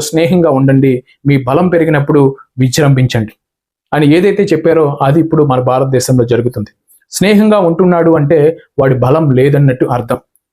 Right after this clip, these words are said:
మీ మీద దాడి చేస్తున్నాడంటే వాడి బలం పెరిగిందని అర్థం. ఇదే ఒక సిద్ధాంతాన్ని దేశంలో ఉన్నటువంటి, అలాగే ప్రపంచ దేశంలో ఉన్నటువంటి ఈ ఉగ్రవాదులందరూ కూడా అనుసరిస్తున్నారు. దయచేసి తస్మాత్ జాగ్రత్త. భారతదేశాన్ని, భారతదేశం యొక్క జాతీయ పతాకాన్ని, అలాగే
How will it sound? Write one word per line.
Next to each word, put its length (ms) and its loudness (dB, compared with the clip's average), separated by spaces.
మీ 80 2
మీద 160 0
దాడి 280 0
చేస్తున్నాడంటే 680 0
వాడి 240 0
బలం 260 0
పెరిగిందని 460 0
అర్థం. 200 -8
ఇదే 260 2
ఒక 80 -2
సిద్ధాంతాన్ని 640 0
దేశంలో 400 0
ఉన్నటువంటి, 480 0
అలాగే 320 0
ప్రపంచ 240 -2
దేశంలో 320 0
ఉన్నటువంటి 400 -2
ఈ 100 -8
ఉగ్రవాదులందరూ 600 -2
కూడా 120 -2
అనుసరిస్తున్నారు. 640 0
దయచేసి 500 -2
తస్మాత్ 380 -2
జాగ్రత్త. 300 -2
భారతదేశాన్ని, 680 0
భారతదేశం 500 0
యొక్క 120 -2
జాతీయ 380 0
పతాకాన్ని, 480 -2
అలాగే 220 0